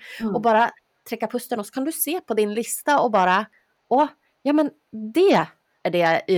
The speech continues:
Speaker 2: eh, som jag känner resonerar mest med mig idag.» Och det var att gå ut en tur i snön, för exempel.
Speaker 1: Mm.
Speaker 2: Eller om det var, «Jag tränger att vila, jag är trött, jag har sovit dåligt i natt för jag har små barn», eller vad det nå må vara. Men då har du den listan som en liten backup för dig,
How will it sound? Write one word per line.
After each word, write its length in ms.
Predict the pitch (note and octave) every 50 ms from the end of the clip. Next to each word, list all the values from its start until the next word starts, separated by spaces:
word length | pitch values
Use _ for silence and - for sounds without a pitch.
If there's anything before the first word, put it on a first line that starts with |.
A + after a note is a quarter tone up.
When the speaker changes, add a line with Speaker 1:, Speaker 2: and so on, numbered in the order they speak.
| F3 E3+
Speaker 2:
eh, 60 | E3+
som 160 | - - F#3 F3
jag 80 | F3
känner 240 | - - E3+ E3 E3
resonerar 420 | E3+ E3+ - F3 E3+ E3+ D#3+ E3 E3
mest 280 | F3+ A3 - - -
med 120 | - E3+ D#3+
mig 200 | E3 D#3+ D#3+ E3
idag.» 260 | E3+ A3+ G#3+ F3+ F3
Och 80 | F#3+
det 120 | F#3+ D4 E4
var 200 | C4 A3 A3 G#3
att 60 | G3
gå 120 | - F3 D3+ -
ut 240 | A#3+ A3+ - -
en 120 | E3+ D#3+ E3
tur 200 | - E3 D3+ D3+
i 60 | D#3+
snön, 420 | - - A#3 A3+ - - E3+ F3 -
för 120 | - F3+ -
exempel. 540 | - - - - - E3+ - F3+ E3+ G#3 G3 - _ _ _ _ _ _ _ _ _ _ _ -
Speaker 1:
Mm. 160 | C#4+ D4 B3
Speaker 2:
Eller 240 | A3 G#3+ G3 F#3+ G3
om 120 | F#3+ F#3+
det 60 | F#3 F3
var, 220 | F#3 F3 F3+ G3 - _ _ _ _ _ _ _ _ -
«Jag 120 | - A3
tränger 240 | - F#3 E3+ E3+ E3 D#3+ E3 E3
att 60 | D#3+ E3
vila, 260 | D3+ D3+ D3+ D#3+ F3 - _ _ _
jag 160 | - - F3
är 40 | E3
trött, 260 | - - - - _ _
jag 120 | - E3 D#3+
har 520 | E3+ E3+ D#3+ D3+ C#3+ C3 - - - -
sovit 320 | G3 - E3 D#3 D3 E3 D#3
dåligt 300 | D#3 D3 - E3 - -
i 40 | -
natt 200 | - - - _
för 80 | - D#3+
jag 60 | D#3
har 120 | D#3 D#3 D#3
små 220 | - F3 D#3+ D3+
barn», 260 | D#3 D#3+ D3+ D3 D#3+ -
eller 280 | - D#3+ D3+ D3+ D3+ - - _ _ _ _ _ _ -
vad 200 | E3+ F3 F#3 F3
det 80 | E3+
nå 120 | D#3+ D#3+ D#3
må 160 | D#3+ E3 D#3+
vara. 380 | F3+ F3 E3 F#3 G#3+ A3 G3+ - _ _ _ - - - - - -
Men 120 | G#3+ G#3
då 80 | A3+ A#3
har 180 | - C4+ B3+
du 80 | C4 B3
den 220 | G#3 F#3+ G#3+ G#3+
listan 340 | G#3+ G#3+ - - - B3 B3+
som 160 | - A#3+ G#3+
en 80 | G3+ G3+
liten 440 | G3+ G3 - G3+ G3 F#3+ - F3+ E3+
backup 480 | - D#4 - _ _ - - - _ -
för 100 | - F#3+
dig, 200 | A3 G#3+ G#3